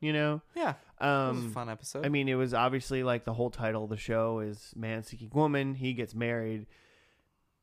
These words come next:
Speaker 1: It'd be weird if he was married and then kept going, you know? Like, I guess it would, it would technically be weird based on what the show established, what it would be about. It'd be weird if it kept going after he was married.
Speaker 2: True.
Speaker 1: Unless, like,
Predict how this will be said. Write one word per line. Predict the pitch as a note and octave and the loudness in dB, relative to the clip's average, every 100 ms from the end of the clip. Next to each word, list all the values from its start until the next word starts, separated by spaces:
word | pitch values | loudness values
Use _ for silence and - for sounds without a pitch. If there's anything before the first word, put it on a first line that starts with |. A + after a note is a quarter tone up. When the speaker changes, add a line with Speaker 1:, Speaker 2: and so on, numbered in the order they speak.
| _ - | _ 0
Speaker 1:
It'd | D#3 | 2
be | E3 D3+ | 2 0
weird | C3 D3 E3 E3 D#3 C#3 | 2 4 6 6 4 2
if | C3+ B2+ | 0 -2
he | C3+ | -2
was | C3 A2+ | 0 0
married | A2+ A#2+ B2 B2 A#2 | -2 0 2 0 -2
and | - B2 | -2 -2
then | A#2+ | -2
kept | A2 B2 A2+ | -2 -2 -2
going, | A2 E2+ D2+ D#2+ C3+ - | -4 -4 -4 -10 -14 -8
you | C3+ C#3+ | -2 0
know? | D3+ D#3 | 2 0
Like, | C#3 B2 | 0 0
I | |
guess | B2 C3+ D3+ | 0 0 0
it | |
would, | C#3+ A#2 - | 0 -2 -2
it | C#3 | 2
would | C#3 C3 | 2 2
technically | C#3 C3 C3 C3 | 0 -2 -2 -2
be | A2+ B2 B2+ | -2 -2 0
weird | B2 B2 A2+ | 2 0 0
based | A#2 A2 | -4 -2
on | B2 A2+ | -6 -4
what | A2+ | -6
the | A2+ | -6
show | A2 B2 B2+ | -4 0 0
established, | B2+ - A#2+ A2+ A#2 - | -2 -2 0 0 -2 -4
what | G#2 | -6
it | |
would | A2+ B2+ | -4 -2
be | A#2 C#3 | -2 -2
about. | D3+ C3+ A#2+ A2 - - _ - _ _ | 0 0 0 -4 -8 -18 _ -20 _ _
It'd | B2 | 0
be | B2 | 0
weird | A#2+ C3+ B2+ B2+ | 2 2 2 2
if | A#2+ | -2
it | G#2+ | -6
kept | - A#2+ - A2+ | -2 -2 -4 -4
going | A#2+ A#2 A2 A2 | -2 -2 -2 -4
after | A2+ A2+ | -6 -6
he | A2+ | -6
was | A2+ G#2 G2+ | -6 -8 -8
married. | G2 F#2 F2 - - B2+ _ | -10 -10 -10 -14 -16 -20 _
Speaker 2:
True. | - - B1+ - | -18 -14 -14 -4
Speaker 1:
Unless, | B2 B2 A2+ - | 0 0 -2 -4
like, | A#2+ A2+ - | -4 -4 -8